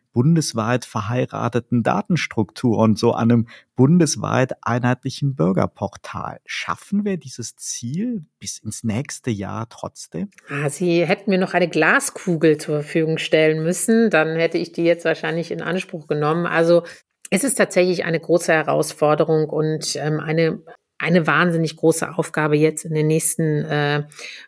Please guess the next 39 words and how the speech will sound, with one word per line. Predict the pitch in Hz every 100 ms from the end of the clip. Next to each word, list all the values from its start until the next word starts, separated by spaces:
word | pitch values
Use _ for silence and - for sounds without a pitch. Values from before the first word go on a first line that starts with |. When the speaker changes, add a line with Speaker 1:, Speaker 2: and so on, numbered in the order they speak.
| _
Speaker 2:
Monaten. | 156 175 190 175 175 151
Man | 147
kann | 160
ja | 165 156
schon | -
nicht | 156 -
mehr | 151
von | - 147
Jahren, | 143 156 156
wie |
Sie | 151 147
gerade | 151 151 156
ja |
richtig | 147 147 143
gesagt | - 135 139 - -
haben, | 151
sprechen, | 151 - 147 147
sondern | 147 147 147
von | 147
Monaten, | 147 151 170 156 156 151
die | 147
da, | 147 143 - - - - -
ähm, | - 151 147 147
die | 147 151
da, | 151 139 139 143
äh, | - 147 143 147
noch | 156 143
vor | - 156
uns | 160 -
stehen, | 156 160
ob | -
man | 156 147
wirklich | 151 156 - -
alles | 151 151 -
bis | 147
in | 151 143
Gänze | 147 147 147 143
erfüllen | 143 - 151 143 143 139
wird. | 123 131